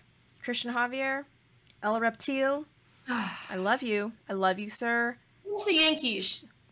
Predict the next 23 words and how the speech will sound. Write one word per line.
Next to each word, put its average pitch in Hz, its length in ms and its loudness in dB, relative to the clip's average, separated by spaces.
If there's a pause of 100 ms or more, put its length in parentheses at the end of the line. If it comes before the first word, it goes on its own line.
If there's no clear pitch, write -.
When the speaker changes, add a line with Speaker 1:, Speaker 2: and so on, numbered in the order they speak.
(120)
Speaker 1:
Shh, - 360 -2 (300)
shh, - 220 -2
shh. - 20 -6 (840)
Okay, 302 380 2 (500)
I 254 60 2
mean, 262 340 0 (160)
he 247 160 -6
comes 359 320 2
in, 302 300 4
he 240 100 -4
starts 285 320 4
the 294 100 -4
season 247 560 -2 (1500)
as 220 180 4
a 196 60 2
middle 240 260 4
reliever 240 720 4 (160)
from 285 480 4
the 294 80 4
bullpen, 240 760 0 (220)
and 196 120 -4
now 214 200 6
he's 277 320 -6